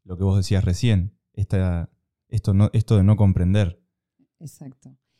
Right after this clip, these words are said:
Speaker 2: Mira, hoy justamente con una, con una coachee hablábamos eso. Yo les decía, le decía a ella, es una persona que está buscando mucho la espiritualidad, ¿viste? Hace cursos y,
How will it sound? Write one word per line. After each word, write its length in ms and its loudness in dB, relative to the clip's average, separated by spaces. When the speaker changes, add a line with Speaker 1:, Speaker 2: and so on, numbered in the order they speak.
Speaker 2:
Mira, 540 -8
hoy 200 -6
justamente 720 -6
con 300 -10
una, 580 -10
con 180 -12
una 180 -10
coachee 560 -10
hablábamos 580 -8
eso. 260 -10
Yo 180 -12
les 160 -6
decía, 520 -6
le 120 -8
decía 360 -6
a 40 -6
ella, 300 -8
es 140 -12
una 140 -8
persona 360 -10
que 220 -10
está 260 -14
buscando 460 -4
mucho 320 -4
la 60 -2
espiritualidad, 760 -6
¿viste? 380 -10
Hace 240 -10
cursos 720 -10
y, 260 -8